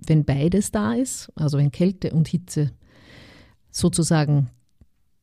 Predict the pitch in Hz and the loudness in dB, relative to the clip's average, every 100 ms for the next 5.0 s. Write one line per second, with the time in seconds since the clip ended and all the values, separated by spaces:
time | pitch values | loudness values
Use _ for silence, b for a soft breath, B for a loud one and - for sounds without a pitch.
0 | _ - 143 139 220 - 185 175 190 208 | _ 0 2 4 2 2 0 2 2 2
1 | - 151 139 175 190 175 - - 175 180 | 4 2 4 4 4 4 0 -4 0 2
2 | 160 131 151 151 - 160 160 160 - - | 2 0 -2 -2 -2 0 2 2 -2 -14
3 | - 127 - 170 151 147 180 - 190 180 | -8 -8 0 2 4 2 0 2 4 4
4 | 170 - 151 151 196 180 190 180 - | 2 0 0 4 4 6 4 2 -2